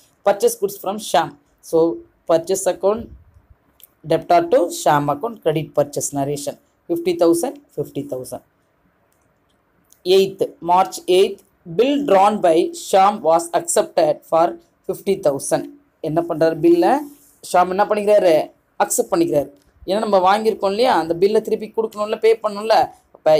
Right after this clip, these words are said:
யார் அக்செப்ட் பண்றது? யார் ac-, அக்செப்ட் பண்ணிக்கிறாங்க? ஷாமுக்கு தான் வருது. So, Shyam account debtor to bills payable. Bills payable is the credit aspect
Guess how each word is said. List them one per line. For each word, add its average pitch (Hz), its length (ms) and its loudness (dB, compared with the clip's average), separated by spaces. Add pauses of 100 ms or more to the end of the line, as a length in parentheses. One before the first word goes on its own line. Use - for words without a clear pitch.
யார் 208 220 6
அக்செப்ட் - 280 -4
பண்றது? 208 360 2 (760)
யார் 196 200 2
ac-, 170 180 -8 (300)
அக்செப்ட் 180 220 -4
பண்ணிக்கிறாங்க? 180 360 -2 (140)
ஷாமுக்கு 202 460 2
தான் 208 140 2
வருது. 170 220 2 (360)
So, 156 60 -2 (140)
Shyam 226 320 2
account 180 320 -2
debtor 147 240 -2 (120)
to 165 60 2 (480)
bills 180 240 2 (140)
payable. 156 540 2 (260)
Bills 233 260 2 (460)
payable 143 440 2 (120)
is - 140 -14
the 160 120 -4
credit 147 320 0
aspect 143 380 -4